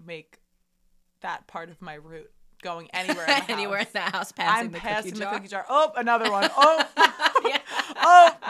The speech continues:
Speaker 1: Before I know it, I'm filling up the goddamn jar every day. And then
Speaker 2: Yeah.
Speaker 1: what? And then
Speaker 2: And,
Speaker 1: what did
Speaker 2: and
Speaker 1: we
Speaker 2: then what?
Speaker 1: accomplish?
Speaker 2: All
Speaker 1: So,
Speaker 2: right,
Speaker 1: no, that
Speaker 2: so
Speaker 1: cookie jar can't really be out, but maybe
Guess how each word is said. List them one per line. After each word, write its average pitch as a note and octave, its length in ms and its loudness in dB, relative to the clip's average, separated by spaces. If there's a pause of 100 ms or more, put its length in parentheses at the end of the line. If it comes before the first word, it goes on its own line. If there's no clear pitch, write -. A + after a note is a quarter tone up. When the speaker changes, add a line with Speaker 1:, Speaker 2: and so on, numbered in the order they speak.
(340)
Speaker 1:
Before C4 260 -4
I C4+ 160 2
know C4 140 -2
it, A#3+ 80 -2
I'm G#3+ 140 -6
filling A#3+ 220 -4
up A#3+ 120 -6
the A3+ 80 -10
goddamn A3 540 -4
jar G#3 420 -2
every G3+ 360 -6
day. G3+ 360 -2
And G#3+ 200 -2
then D4+ 180 4
Speaker 2:
Yeah. - 80 -2
Speaker 1:
what? E3 300 -4
And A3+ 100 -8
then A3+ 80 6
Speaker 2:
And, A#3 80 0
Speaker 1:
what D#4+ 120 4
did A#3 80 2
Speaker 2:
and A3 80 -10
Speaker 1:
we A3 60 -4
Speaker 2:
then C#4 160 -2
what? A#3 80 -4
Speaker 1:
accomplish? G3+ 460 -2
Speaker 2:
All D#4+ 80 2
Speaker 1:
So, D4+ 60 2
Speaker 2:
right, G#3 240 4
Speaker 1:
no, E3+ 80 -8
that A#3 160 2
Speaker 2:
so - 220 0
Speaker 1:
cookie D#4+ 140 -8
jar C4+ 200 -8
can't A#3+ 220 -12
really A3 180 -10
be G3+ 260 -14
out, G3 340 -2
but A#3+ 120 -8
maybe C#4 180 -10